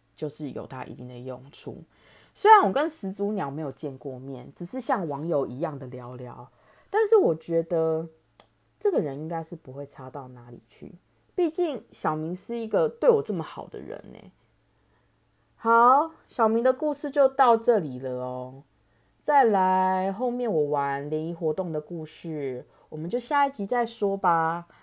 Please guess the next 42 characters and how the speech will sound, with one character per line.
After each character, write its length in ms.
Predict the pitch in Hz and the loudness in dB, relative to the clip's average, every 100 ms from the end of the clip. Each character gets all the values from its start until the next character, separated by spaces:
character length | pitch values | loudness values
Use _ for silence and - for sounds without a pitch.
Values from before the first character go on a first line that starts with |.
| _ | _
啊， 80 | - | 2
我 120 | 339 | 6
的 80 | 311 | 6
多 160 | 330 330 | 4 4
批 160 | 320 | 4
之 160 | 311 311 | 2 2
旅 100 | 214 | 2
还 140 | 180 | 2
没 100 | 175 | 0
有 100 | 208 | 0
结 280 | 165 139 135 | -2 -2 -4
束 260 | 135 180 151 | -4 -6 -2
哦， 340 | 127 127 127 143 _ _ | -2 -4 -8 -16 _ _
大 220 | - 269 | 0 0
概 500 | 254 269 247 233 214 | 2 2 4 6 6
还 260 | 202 196 170 | 4 2 0
有 720 | 185 190 165 151 135 131 127 - | 2 6 8 6 4 -2 -6 -6
一 100 | 233 | -8
集 280 | - 135 | -6 -8
或 180 | 151 180 | -2 -2
两 140 | 139 - 131 | -2 -8 -16
集 220 | - - - | -20 -18 -14
吧， 280 | - - - - - _ | -12 -14 -20 -20 -20 _
就 160 | 214 185 | 0 0
请 300 | - 143 135 | -2 -10 -8
大 120 | 175 | -8
家 160 | 185 180 | -6 -6
慢 160 | 214 | -4
慢 180 | 214 202 | -4 -6
期 220 | 196 147 | -8 -10
待 300 | 147 180 160 | -4 -2 0
哦。 380 | 143 139 135 143 - _ _ _ _ _ | -2 -4 -8 -14 -20 _ _ _ _ _
哦， 160 | 320 320 | 8 10
对 240 | 370 320 | 10 10
了， 300 | 208 - - _ _ _ _ _ _ _ _ | 10 8 4 _ _ _ _ _ _ _ _
我， 120 | 226 220 - - | -10 -10 -8 -2
我 120 | 240 | 2
想 200 | - 220 | 4 4
说 240 | 202 226 | 6 8
一 60 | 208 | 8
件 200 | 214 196 | 4 0
事。 300 | - 190 160 | -4 -8 -10